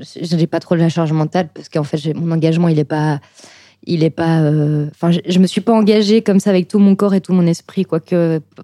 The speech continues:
par moments, il faut que je fasse attention, mais, euh, ça me permet de garder une certaine distance et donc, euh,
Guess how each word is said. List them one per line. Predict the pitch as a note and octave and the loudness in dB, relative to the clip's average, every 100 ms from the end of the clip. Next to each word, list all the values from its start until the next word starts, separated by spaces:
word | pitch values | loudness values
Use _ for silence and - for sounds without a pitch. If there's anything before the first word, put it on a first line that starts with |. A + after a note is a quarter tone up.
| - | -10
par | F3 | -6
moments, | E3 F3 | -4 -4
il | F3+ | -8
faut | |
que | - | -12
je | |
fasse | - F3 | -12 -8
attention, | F#3 G3 G3 B3 | -6 -6 -6 -4
mais, | G#3 F3 _ _ - - | -4 -4 _ _ -20 -10
euh, | F3+ E3 F3 F3 C#3 - - | -4 -2 0 -2 -4 -12 -14
ça | - F3+ | -4 -2
me | |
permet | F3 F3+ G3 | 0 0 2
de | |
garder | F3 F3 | 2 0
une | E3+ | 0
certaine | E3+ - E3 E3 | -2 -2 0 0
distance | E3 - G3 G3 - - | 0 -2 -2 -2 -6 -10
et | - E3 | -6 -2
donc, | E3 E3 F3 | -2 -2 -2
euh, | D#3 D#3 | 0 0